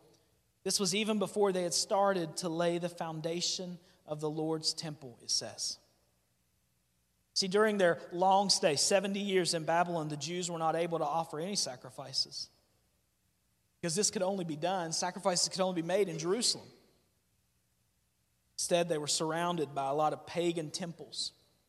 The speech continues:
In fact, there were about fifty temples, a hundred and eighty open-air shrines, three hundred other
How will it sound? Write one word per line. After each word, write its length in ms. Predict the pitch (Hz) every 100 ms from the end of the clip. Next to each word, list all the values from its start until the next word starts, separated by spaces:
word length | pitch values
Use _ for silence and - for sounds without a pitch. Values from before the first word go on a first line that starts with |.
| _ _ _ _ _ _
In 140 | 160
fact, 240 | 160 139 - - - - _ _ _ _ _ _ _ _ _ _ _ _ _ _ _ _ _ _ _ _ _ _ -
there 80 | 143
were 100 | 139
about 500 | 143 139 135 - -
fifty 320 | 185 - 190
temples, 600 | - 190 185 170 175 -
a 40 | 131
hundred 340 | 123 185 185
and 100 | 170
eighty 340 | 139 170 170 165
open-air 500 | 180 175 170 160 160
shrines, 840 | - - 156 160 156 160 - - - _ _ _ _ _ _ _ _ _ _ _ _ -
three 180 | 180 180
hundred 560 | 127 175 175 170 170 - - -
other 260 | 160 170